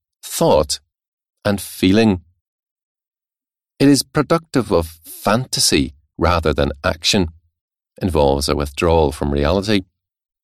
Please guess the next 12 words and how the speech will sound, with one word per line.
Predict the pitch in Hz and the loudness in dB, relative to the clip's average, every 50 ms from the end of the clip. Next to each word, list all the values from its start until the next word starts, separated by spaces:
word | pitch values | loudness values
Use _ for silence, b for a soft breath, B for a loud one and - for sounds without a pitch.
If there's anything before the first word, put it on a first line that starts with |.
| _ - | _ -4
as | 87 80 | -2 -2
witnessed | 78 78 78 - 85 78 - - - | -2 -2 -4 -4 -4 -2 -2 -2 -4
culturally | - - 85 85 - - - 85 80 76 71 71 - - _ _ _ _ | -4 -4 -6 -6 -4 -4 -2 0 0 0 0 -2 -8 -18 _ _ _ _
the | - 82 | -4 -2
withdrawal | 78 71 - - - 87 80 76 73 71 69 | -2 -2 -4 -4 0 2 2 2 2 2 -2
of | 67 - - _ _ _ _ - | -4 -6 -10 _ _ _ _ -2
modern | 85 78 76 76 71 65 | -2 0 0 0 -4 -6
philosophers | - - 69 76 87 - - 104 92 85 80 78 - - _ _ _ _ _ - | -4 -4 -2 -2 -2 -2 -2 -2 0 0 0 0 0 -4 _ _ _ _ _ -6
of | - 92 | -4 -2
the | 80 82 | -2 0
logico-analytic | 73 76 80 80 - 85 76 - 82 73 69 - - 82 76 69 - 202 - - 127 - | 0 0 0 0 -2 -6 -4 -2 -2 -2 -2 -2 -4 -4 -2 -2 -2 -2 -2 -2 -4 -2
school, | - - - 92 85 82 82 | -2 -2 0 0 0 0 -2